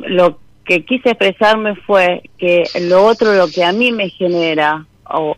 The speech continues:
lo que me generaba en realidad, era la dependencia ese del deseo mío permanentemente de, eh, que aparezca el amor, ¿no? Y, y el amor nunca apareció,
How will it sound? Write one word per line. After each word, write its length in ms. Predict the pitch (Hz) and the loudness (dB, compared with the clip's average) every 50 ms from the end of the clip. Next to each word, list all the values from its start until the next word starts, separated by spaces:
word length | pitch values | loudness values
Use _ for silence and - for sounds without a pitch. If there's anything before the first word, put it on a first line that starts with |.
| - | -4
lo 200 | 156 156 156 151 | -2 0 0 0
que 140 | 147 - 151 | 0 0 -2
me 140 | 151 151 147 | -2 -2 -4
generaba 720 | - - 170 160 160 165 170 185 185 175 160 156 151 151 | -6 -4 -2 0 2 2 4 4 4 4 4 4 2 0
en 100 | 151 156 151 | -2 -6 -6
realidad, 600 | - 160 156 156 165 165 170 165 156 151 151 156 151 _ _ _ _ _ _ _ _ _ _ | -4 -2 -2 0 0 0 2 2 2 0 -2 -4 -8 _ _ _ _ _ _ _ _ _ _
era 300 | - - 214 220 208 202 | -4 0 2 2 2 2
la 140 | 196 185 180 | 2 2 2
dependencia 880 | 180 185 180 - - 185 185 190 190 190 214 220 226 220 - - 214 214 | 2 0 0 -2 -4 -4 -2 -2 -4 -4 -4 -4 -6 -6 -4 -2 -2 -2
ese 240 | 208 - 220 202 180 | -2 -2 -2 -2 -2
del 300 | 165 165 160 156 160 151 | 0 -2 -2 -2 -2 -4
deseo 500 | 165 165 160 - - 220 220 220 208 196 | -4 -4 -6 -4 -2 0 0 2 0 0
mío 320 | 196 196 208 208 208 202 | -2 -4 -2 -2 -2 -2
permanentemente 1500 | 202 - 180 160 - 165 170 160 165 180 196 202 208 190 - 185 175 185 185 185 185 180 170 160 - 185 180 190 196 208 - _ _ _ - - | -2 -2 -2 -2 -2 -2 -2 -2 -2 -4 -4 -6 -8 -8 -6 -6 -4 -4 -6 -6 -6 -8 -8 -6 -2 0 0 0 -2 -4 -8 _ _ _ -12 -4
de, 340 | 170 170 165 170 175 - - _ _ _ _ _ - | 0 2 2 2 2 0 -4 _ _ _ _ _ -8
eh, 600 | - 160 151 151 151 151 147 - - - - 160 - | -6 -4 -4 -2 -2 -4 -4 -6 -8 -10 -12 -12 -6
que 80 | - 165 | -4 -2
aparezca 480 | 151 151 151 147 156 170 165 - - 175 | -2 0 0 0 0 0 -2 0 0 2
el 80 | 160 143 | 2 2
amor, 440 | 143 160 180 190 175 160 143 131 | 2 2 2 2 2 2 0 -2
¿no? 380 | 139 143 151 165 190 214 226 - _ _ _ _ _ _ _ _ _ _ - - | -4 -2 0 0 0 0 -2 -8 _ _ _ _ _ _ _ _ _ _ -16 -12
Y, 480 | - 147 143 143 143 143 143 160 - - | -10 -8 -6 -4 -4 -4 -6 -8 -10 -10
y 140 | - 139 139 | -8 -6 -4
el 120 | 131 139 | -4 -2
amor 340 | 135 135 156 180 208 196 185 | -2 0 2 2 2 2 2
nunca 300 | 180 180 175 160 139 156 | 2 0 0 -2 -2 -4
apareció, 760 | 143 139 123 123 127 131 - - 208 208 208 180 139 - - | -2 -2 -2 -4 -4 -8 -8 -4 0 2 4 2 2 0 -6